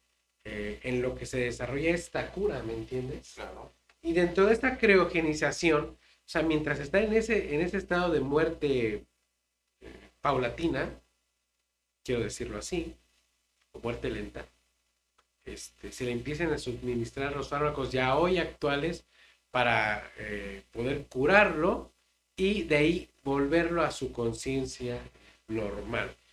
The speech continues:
Speaker 1: esto es un proyecto que viene de muchísimos años más atrás todavía, pero cuando ya se le dio nombre a la criogen-, criogenización es a Walt Disney. Y los hechos ahí están, o sea, jamás hubo,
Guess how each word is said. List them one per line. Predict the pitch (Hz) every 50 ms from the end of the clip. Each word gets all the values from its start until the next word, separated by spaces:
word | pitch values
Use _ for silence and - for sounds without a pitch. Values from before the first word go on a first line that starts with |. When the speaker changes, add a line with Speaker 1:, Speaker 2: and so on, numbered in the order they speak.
| _ _ -
Speaker 1:
esto | - 165 170 170 - - 208 202
es | 175 147 - 160
un | 170 170
proyecto | 156 151 139 139 - 120
que | 135 135
viene | 127 147 156 165
de | 147 135 135 123
muchísimos | 120 123 120 120 - 165 165 208 202 180 156
años | 160 165 165 156 147
más | 151 151 -
atrás | 160 151 - - 135 135 135 -
todavía, | - 143 139 127 117 117 127 139 147 - - _ _ _ _ _ -
pero | 143 135 135 135
cuando | 135 139 131 139
ya | 139 156 180 180
se | 180 -
le | 170 151 151
dio | 156 170 165 156 -
nombre | 143 139 151 165 180 185 180 156 151 147 151 190 220 214 - - -
a | 120
la | 117 117 113
criogen-, | - 123 120 117 113 113 - 120 113 113 113 - _
criogenización | - 135 135 123 120 117 - 127 117 120 117 120 - 113 - - 151 170 170 -
es | - 131 147 143 - - _ _ _ _ _ _ _ _ _ _ _ _
a | - 110
Walt | 113 113 120 120 123 120 - -
Disney. | 123 117 107 - 98 90 - - _ _ _ _ _ _ _ -
Y | - -
los | 156 156 151 202
hechos | 208 208 - - -
ahí | 233 240 240
están, | 240 226 - - 233 262 262 214
o | 175 151
sea, | 156 156 139 127 -
jamás | - - 135 135 147 165 180 190 190 190 -
hubo, | 175 175 170 165 160 160 156 147 - -